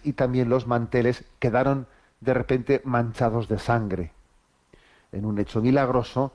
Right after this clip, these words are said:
eh, como que se hubiese sangrado ese, ese pan eucarístico que le estaba consa-, consagrando, ¿no? Fue un hecho, eh, que, de gran impacto, como os podéis imaginar, y resulta que el Papa,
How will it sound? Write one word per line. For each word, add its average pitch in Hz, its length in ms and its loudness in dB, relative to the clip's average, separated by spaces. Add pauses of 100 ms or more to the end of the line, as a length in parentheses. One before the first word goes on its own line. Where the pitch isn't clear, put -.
(600)
eh, 73 160 -14
como 113 540 0
que 92 260 -6
se - 160 -12
hubiese 110 360 0
sangrado 110 680 0
ese, 117 480 0 (440)
ese 117 220 -2
pan 123 240 0
eucarístico 120 600 0
que 123 100 2
le 110 100 0
estaba 117 360 0
consa-, 110 420 -4
consagrando, 107 840 -2
¿no? 135 140 -6 (520)
Fue 113 200 -2
un 104 180 -2
hecho, 98 840 -2
eh, - 40 -14 (160)
que, 110 120 -6
de 98 220 -4
gran 107 220 0
impacto, 151 600 -2
como 101 160 -6
os 90 80 -10
podéis 95 300 -8
imaginar, 175 600 0 (300)
y 196 120 0
resulta 165 580 0
que - 80 -6
el 87 140 -2
Papa, 127 480 -2